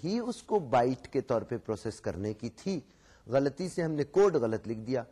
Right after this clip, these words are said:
ورڈ والا، یا ہماری انس-، ان-، جو ہماری خواہش تھی، ہماری انٹینشن جو تھی وہ اس کو ورڈ کے طور پہ پروسیس کرنے کی تھی، ہم نے بائٹ لکھ دیا۔ تو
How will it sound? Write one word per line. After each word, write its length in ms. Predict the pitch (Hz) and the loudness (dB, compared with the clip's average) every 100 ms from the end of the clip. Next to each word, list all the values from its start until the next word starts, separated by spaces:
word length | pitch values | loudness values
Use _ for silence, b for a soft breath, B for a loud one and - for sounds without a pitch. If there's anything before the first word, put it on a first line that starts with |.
| - 101 | -6 2
ورڈ 240 | 127 127 | 2 4
والا، 220 | 117 107 - _ b b _ | 0 -2 -8 _ b b _
یا 300 | 101 143 135 | 2 2 2
ہماری 380 | 127 131 131 143 | 0 0 0 -2
انس-، 360 | 123 123 - - _ _ _ - - | -4 -8 -10 -18 _ _ _ -18 -10
ان-، 520 | 139 131 90 113 101 | -6 -6 -6 -6 -6
جو 180 | 101 107 | -4 -4
ہماری 240 | 104 107 | -4 -8
خواہش 400 | 101 120 143 180 | -4 0 0 -2
تھی، 200 | - 123 113 b 107 | -6 -8 -8 b -6
ہماری 300 | 113 110 110 | -2 -2 -4
انٹینشن 600 | 117 101 123 139 175 180 | -6 -4 -4 -4 -6 -4
جو 80 | 135 | -6
تھی 240 | - 101 104 b b - | -6 -12 -12 b b -14
وہ 300 | 113 156 143 | -4 -2 -2
اس 140 | 110 - | -4 -6
کو 180 | 107 | -8
ورڈ 400 | 80 90 110 127 | -6 -4 -2 -2
کے 100 | 160 | -4
طور 200 | 156 147 | 0 0
پہ 120 | 139 147 | 0 -4
پروسیس 400 | 139 135 139 - | -4 -6 -8 -6
کرنے 240 | 143 139 | -6 -4
کی 100 | 147 | -6
تھی، 220 | 151 160 92 | -6 -8 -8
ہم 100 | 101 | -10
نے 180 | 90 87 | -6 -6
بائٹ 360 | 92 78 - 60 | -6 -10 -12 -18
لکھ 120 | - - | -20 -20
دیا۔ 100 | - _ b b b b b b b b _ _ - | -20 _ b b b b b b b b _ _ 4
تو 280 | 208 196 | 6 6